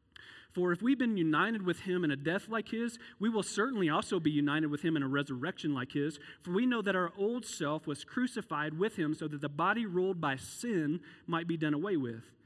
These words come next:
that we should no longer be slaves to sin, because anyone who has died has been set free from sin." But it's still our choice to walk away from it. Now,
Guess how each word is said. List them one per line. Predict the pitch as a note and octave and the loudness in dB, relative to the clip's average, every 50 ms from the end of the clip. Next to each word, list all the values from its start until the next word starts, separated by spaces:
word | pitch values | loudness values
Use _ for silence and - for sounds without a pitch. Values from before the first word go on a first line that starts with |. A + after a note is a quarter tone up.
| _ - _ _ - | _ -20 _ _ -6
that | D#3+ E3 | -2 0
we | F3+ G#3+ | 0 0
should | A3 - A#3 G3 | 0 -2 -2 -2
no | G3 F#3+ | 0 0
longer | F3+ E3+ E3+ F3+ G3+ G#3 G3 F#3 | 0 0 0 0 0 0 0 2
be | F3 G3 | 2 2
slaves | D#3+ - - - - E3 E3+ F#3 F#3+ G3 F#3 D#3 C#3+ - | 0 -2 -6 -6 -4 -2 0 2 2 2 0 -2 -4 -6
to | - D#3 | -6 -6
sin, | C#3+ - D#3 C#3+ C#3 C#3 | -4 -2 -2 -2 0 -2
because | C#3+ C#3 D3 C#3+ D3 | -2 -2 -4 -4 -2
anyone | F#3 F#3 A3 A3+ A3 A3+ A3 G3 | -2 -2 0 0 0 -2 -2 -2
who | F3+ F3+ | 0 0
has | E3+ D#3 C3+ | 0 0 -2
died | C#3 C#3 C#3 D3+ E3+ D#3+ C#3+ C#3+ C#3+ - - - - - | -4 -2 0 2 2 2 2 0 -2 -4 -8 -12 -16 -6
has | - D3 D#3 D#3 | -4 -4 -2 0
been | D#3 D#3+ D3+ D3 | 0 0 0 0
set | - - D3 - | -2 -4 -8 -8
free | - - - F#3+ G3 G3 F3+ D3+ C3 A#2+ - - | -10 -8 -4 -2 0 0 2 0 0 -2 -4 -10
from | - - D3 C3+ | -10 -4 -4 -4
sin." | B2+ - - C#3 B2 A#2+ A#2+ | -4 -2 -4 -4 -4 -4 -4
But | A2+ - | -6 -10
it's | - - | -12 -10
still | - - D#3 | -8 -6 -6
our | D#3+ E3 | -6 -8
choice | - - G3 G3 G#2 - - | -8 -8 -8 -8 -8 -12 -12
to | - | -12
walk | - D#3+ C#3+ C3 - | -10 -10 -10 -8 -6
away | D3 D3+ D3 C3+ | -4 -2 -2 -4
from | - - - - - | -4 -8 -10 -12 -12
it. | - - _ _ _ _ - _ _ _ _ _ _ _ _ _ _ _ _ _ _ _ _ _ _ - - _ _ | -14 -20 _ _ _ _ -20 _ _ _ _ _ _ _ _ _ _ _ _ _ _ _ _ _ _ -20 -20 _ _
Now, | - D#3+ D#3 D3 B2+ A#2 | 0 0 0 0 0 -4